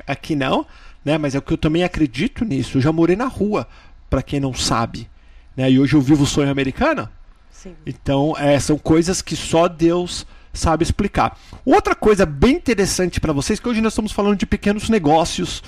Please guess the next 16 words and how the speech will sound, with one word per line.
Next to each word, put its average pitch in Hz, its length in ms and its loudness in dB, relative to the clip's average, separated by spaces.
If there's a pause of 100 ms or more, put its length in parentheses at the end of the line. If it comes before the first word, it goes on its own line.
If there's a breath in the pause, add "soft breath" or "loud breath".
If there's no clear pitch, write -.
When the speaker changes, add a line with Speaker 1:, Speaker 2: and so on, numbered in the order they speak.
(360 loud breath)
Speaker 1:
aqui 143 260 -4
nos 165 160 -2
Estados 160 340 0
Unidos. 143 520 0 (540 loud breath)
Aqui 220 580 2 (200)
em 156 100 0
Orlando, 151 480 6
principalmente, 131 720 -2
vai 123 100 0
ter 131 120 0
gente 147 220 -2
que - 60 -8
não 151 100 -4
vai 139 100 0
gostar 143 280 -4
disso. 117 340 -8